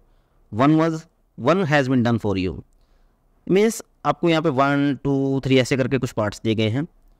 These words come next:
इसमें आपको फर्स्ट पार्ट में करके दिया हुआ उन्होंने एक, क्या किया हुआ, इसमें एक डेट दी हुई है, फिर आपके पार्टनर है, आपका, आपका दोस्त है कोई या आपका स्कूल, अ, क्लासमेट है,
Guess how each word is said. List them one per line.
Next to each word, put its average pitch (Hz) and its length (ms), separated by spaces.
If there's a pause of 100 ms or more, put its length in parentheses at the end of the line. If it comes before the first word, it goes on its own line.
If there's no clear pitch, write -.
(280)
इसमें 180 520
आपको 147 440 (500)
फर्स्ट - 280
पार्ट 131 200
में 135 220
करके 123 300
दिया 110 200
हुआ 107 120
उन्होंने 113 240
एक, 156 240 (1160)
क्या 139 140
किया 123 220
हुआ, 95 180
इसमें 123 220
एक 123 40
डेट 127 260
दी 151 140
हुई 151 180
है, 185 120 (720)
फिर 143 140
आपके 135 240
पार्टनर 131 580
है, 110 60
आपका, 113 200
आपका 123 200
दोस्त 117 320
है 127 60
कोई 151 240 (380)
या 113 80
आपका 113 260
स्कूल, 113 340
अ, 110 220
क्लासमेट 123 480
है, 156 120